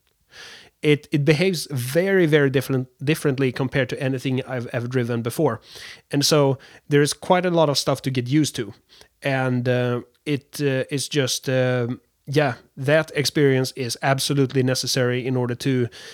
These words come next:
in order for me to, to, uh, to make it back and forth from, uh, whatever place I'm,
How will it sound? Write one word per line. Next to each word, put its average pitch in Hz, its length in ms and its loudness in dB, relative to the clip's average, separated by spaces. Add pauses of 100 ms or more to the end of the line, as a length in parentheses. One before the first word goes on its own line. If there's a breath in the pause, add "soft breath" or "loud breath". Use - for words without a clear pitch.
(320 loud breath)
in 160 120 4
order 147 200 6
for 139 160 0
me 135 160 4
to, 127 360 0 (180)
to, 123 480 -4 (340)
uh, 120 220 -8 (180)
to 147 100 -2
make 131 200 2
it 127 80 -6
back 123 260 0
and 120 120 -2
forth 120 440 -4 (480)
from, 113 680 -2 (720 soft breath)
uh, 107 500 -8
whatever 131 640 2 (180)
place 131 300 0
I'm, 123 220 -2